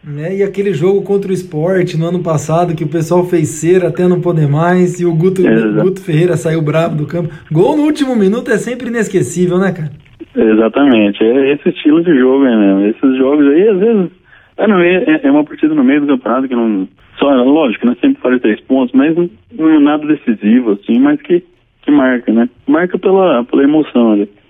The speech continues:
Speaker 1: Exatamente. Wagner, queria agradecer sua participação, de novo parabenizar pela, pelo acerto no placar aí do bolão, convidar a participar mais vezes, e se tiver oportunidade aí, convida também sua família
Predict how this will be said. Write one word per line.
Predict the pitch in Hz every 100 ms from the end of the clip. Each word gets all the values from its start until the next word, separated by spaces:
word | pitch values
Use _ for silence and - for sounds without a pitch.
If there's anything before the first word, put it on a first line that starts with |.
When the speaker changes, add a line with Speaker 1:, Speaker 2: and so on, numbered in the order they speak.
| _ - 143
Speaker 1:
Exatamente. | 139 131 139 160 143 135 135 - - - _ -
Wagner, | 175 202 175 156 143
queria | 165 190 214
agradecer | 202 202 185 - - 170 185
sua | 185
participação, | - 170 160 - 151 131 - 165 175
de | 156
novo | 160 170 156
parabenizar | 160 156 147 151 131 147 156
pela, | 151 143 131 - - _ -
pelo | 151 143
acerto | 123 - 160 160 147
no | 143
placar | 143 127 143 143 143
aí | 139
do | 135
bolão, | 127 127 151 170
convidar | 185 180 180 180
a | 185
participar | 185 180 - 185 175
mais | 165 131
vezes, | 131 156 185 185 190 - - - -
e | 143
se | 175
tiver | 170 156
oportunidade | 185 180 180 - 170 151 165 160 151
aí, | 170
convida | 175 170 147 180 180
também | 170 156 165 160
sua | 160
família | - 127 143 196 214 208 196